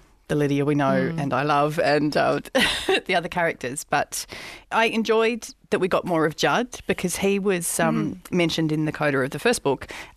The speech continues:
Speaker 1: as a potential, he might have been Fred. He might have been the commander she was talking about. So I liked that that was teased out a bit more and, yeah, in the way he's characterised, clearly,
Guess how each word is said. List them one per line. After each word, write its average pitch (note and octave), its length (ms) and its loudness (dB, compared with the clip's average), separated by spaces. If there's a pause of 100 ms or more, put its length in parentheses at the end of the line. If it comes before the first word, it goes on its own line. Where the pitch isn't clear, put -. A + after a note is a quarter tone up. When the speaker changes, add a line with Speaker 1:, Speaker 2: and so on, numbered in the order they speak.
(120)
Speaker 1:
as D3+ 160 2
a - 40 -4
potential, C#3 440 -2
he D3+ 120 0
might C#3 200 2
have C#3 80 -4
been C3+ 180 0
Fred. - 400 -2
He D#3+ 60 0
might C#3+ 180 0
have D3 100 -2
been D3 280 2
the - 100 -2 (160)
commander D3 320 -2
she - 120 -6
was - 100 -6
talking - 320 -2
about. E3+ 340 -4 (360)
So E3+ 340 0
I E3 60 2
liked D3 340 0
that C3 140 0
that C#3 120 0
was D#3+ 120 -4
teased C#3+ 260 -6
out C3+ 120 0
a - 40 -4
bit - 140 -8
more C3+ 240 -2
and, B2+ 200 -4 (380)
yeah, C#3+ 140 2
in C#3+ 160 2
the D3 60 4
way C#3 180 2
he's - 180 -6
characterised, - 560 -4 (180)
clearly, B2+ 380 0